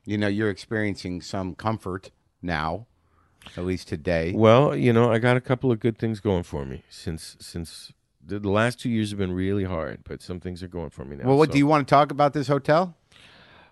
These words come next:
Speaker 2: Uh, this hotel is a hotel I've been to once before. Very generic. Uh, uh,
Speaker 1: Microwave in the room, though.
Speaker 2: microwave in the room.
Speaker 1: And free breakfast.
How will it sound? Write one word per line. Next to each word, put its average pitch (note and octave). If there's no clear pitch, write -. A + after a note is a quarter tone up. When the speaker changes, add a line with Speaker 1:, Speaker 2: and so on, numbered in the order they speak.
Speaker 2:
Uh, A#2+
this C3+
hotel F#3+
is D#3
a D3+
hotel D3
I've C3
been B2+
to -
once G2
before. E2
Very F#2
generic. G#2
Uh, G2+
uh, E2+
Speaker 1:
Microwave A#2+
in A#2
the A2
room, A2
though. D2+
Speaker 2:
microwave G#2+
in A2+
the C#3+
room. A2
Speaker 1:
And G2
free A2
breakfast. E2+